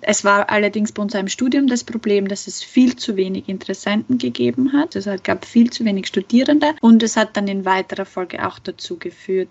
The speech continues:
dass es wieder abgeschafft wurde. Was ich irrsinnig schade finde und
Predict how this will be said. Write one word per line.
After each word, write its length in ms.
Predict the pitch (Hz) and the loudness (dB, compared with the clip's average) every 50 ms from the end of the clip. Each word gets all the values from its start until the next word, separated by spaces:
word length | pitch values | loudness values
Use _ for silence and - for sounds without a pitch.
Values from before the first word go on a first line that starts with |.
| _ - | _ -16
dass 200 | - - - - | -16 -12 -10 -10
es 200 | 170 - - - | -10 -10 -6 -4
wieder 300 | 185 175 - 180 - - _ _ - - | -4 -4 -4 -6 -10 -12 _ _ -10 -6
abgeschafft 920 | - - - - _ - _ - 180 - - - 185 - _ - _ - - | -6 -6 -6 -8 _ -20 _ -10 -8 -8 -8 -8 -10 -16 _ -20 _ -12 -8
wurde. 280 | 185 185 185 - 202 - - | -6 -4 -4 -4 -6 -4 0
Was 200 | 202 208 208 - | 0 0 4 4
ich 80 | 233 | 4
irrsinnig 380 | 240 247 226 226 214 196 - - | 4 4 4 0 -2 -2 -4 -8
schade 460 | - - - - 180 175 196 196 220 | -10 -8 -8 -8 -6 -6 -4 -6 -6
finde 500 | 220 - - 254 254 262 269 262 262 - - _ | -8 -6 -2 0 2 2 0 0 -4 -10 -18 _
und 280 | - 208 202 202 202 | -8 -4 -4 -4 -4